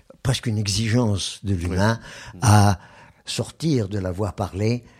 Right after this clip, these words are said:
Speaker 2: Mm.
Speaker 1: vers autre chose.
Speaker 2: Vers autre chose. Et du coup, euh, euh, je reprends là finalement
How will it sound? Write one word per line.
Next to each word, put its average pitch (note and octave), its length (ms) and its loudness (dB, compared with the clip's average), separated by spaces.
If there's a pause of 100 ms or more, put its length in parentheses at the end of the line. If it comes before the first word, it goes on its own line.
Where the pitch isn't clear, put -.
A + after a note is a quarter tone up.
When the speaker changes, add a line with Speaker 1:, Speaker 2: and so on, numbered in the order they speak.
(140)
Speaker 2:
Mm. G2 80 -14
Speaker 1:
vers A2 200 0
autre G2 200 -6
chose. F#2 560 -12
Speaker 2:
Vers F2+ 140 -8
autre F#2 180 -8
chose. F2+ 220 -6 (320)
Et G#2 80 0
du G#2 120 -8
coup, D3+ 380 -2
euh, G2 220 0 (320)
euh, F#2 960 -6 (880)
je E2+ 160 -10
reprends A2 360 -8
là F#2 140 -4
finalement F2+ 480 -10